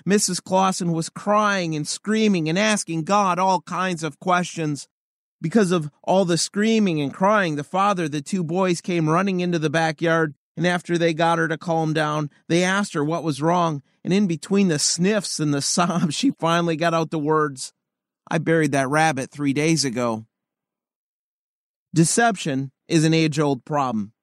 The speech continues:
It goes all the way back to the Garden of Eden, when the serpent said to Eve, "Has God indeed said, 'You shall not eat of every tree of the garden'?" This, by the way, is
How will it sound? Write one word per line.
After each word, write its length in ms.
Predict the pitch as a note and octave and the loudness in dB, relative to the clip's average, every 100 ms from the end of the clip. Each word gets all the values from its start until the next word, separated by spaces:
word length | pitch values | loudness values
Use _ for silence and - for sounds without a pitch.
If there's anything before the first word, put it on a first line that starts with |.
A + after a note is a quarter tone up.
| _ _ _ _ | _ _ _ _
It 120 | F#3 | 0
goes 180 | G#3+ F#3 | 2 4
all 180 | F3 F3 | 4 2
the 80 | D#3+ | 0
way 180 | D#3+ | -2
back 280 | D3+ D#3 D#3 - | 0 -2 -4 -4
to 120 | D3+ | -6
the 80 | C3 | 0
Garden 340 | D3+ D3+ C#3+ | 2 2 0
of 140 | C3+ | 0
Eden, 400 | C#3 C3+ A2 A2 - - | 0 0 -2 -6 -12 -2
when 160 | C#3 | 2
the 80 | D3+ | 2
serpent 420 | - F3+ D#3 D#3 | 2 0 2 -2
said 220 | - D#3 C#3 | 0 -2 -2
to 80 | |
Eve, 440 | C3+ D#3 D3 C#3+ - _ _ _ _ | -2 2 2 2 -2 _ _ _ _
"Has 200 | E3+ D3 | 0 2
God 320 | E3 F3+ F3+ | 2 4 2
indeed 400 | E3 D#3+ F3 D3 | 0 0 -2 -4
said, 340 | - F#3 F3 | -2 0 0
'You 140 | D3 D3 | 0 -2
shall 360 | - C#3 B2+ - _ | 0 -2 -2 -8 _
not 300 | D3 D#3 D3+ | 0 2 2
eat 160 | D#3 | 0
of 120 | C3+ C3 | 0 0
every 280 | C#3 C#3 | 0 -2
tree 260 | A#2+ F3 D#3+ | -2 2 4
of 140 | B2 | 2
the 60 | A#2+ | 0
garden'?" 480 | B2 D3 C#3+ B2+ A#2+ _ _ _ _ _ - | 2 2 2 -4 -8 _ _ _ _ _ -2
This, 180 | D#3 | -2
by 220 | - D#3 D3 | 2 0 0
the 100 | C3 | 0
way, 260 | C#3+ C#3 | 0 0
is 220 | C3+ - | 0 -4